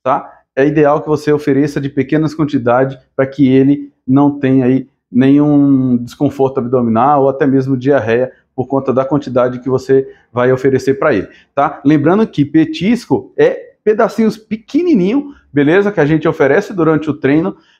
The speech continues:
porque além de ser pequeno, o cachorro ele engole com facilidade ali e você não perde tempo na hora de executar os comandos com ele. Se você ficar oferecendo, tá, pedaços grandes de petisco, mesmo natural ou artificial, tá?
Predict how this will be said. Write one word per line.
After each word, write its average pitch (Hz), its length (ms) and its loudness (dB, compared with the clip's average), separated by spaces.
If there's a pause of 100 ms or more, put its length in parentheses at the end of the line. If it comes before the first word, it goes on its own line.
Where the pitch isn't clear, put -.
porque 143 580 0
além 151 320 2
de 247 100 0
ser 220 220 -2
pequeno, 151 460 0
o 120 40 -8
cachorro 147 400 0
ele 147 160 0
engole 147 320 0
com - 80 -20
facilidade 135 800 -2
ali 147 320 -2 (180)
e 147 60 -4
você 160 220 -2
não 165 160 -2
perde 165 300 -2
tempo 156 300 -2
na 147 80 0
hora 147 160 2
de 143 100 -2
executar 147 560 0 (280)
os 135 120 -8
comandos 147 420 2
com 170 180 0
ele. 120 180 2
Se - 100 -8
você 143 260 0
ficar - 200 -2
oferecendo, 202 760 -2 (260)
tá, 139 160 0
pedaços 147 500 -2
grandes 165 300 0
de 180 80 -4
petisco, 151 540 -2
mesmo 233 540 2 (160)
natural 147 760 0
ou 180 160 0
artificial, 156 920 -4 (340)
tá? 139 320 -2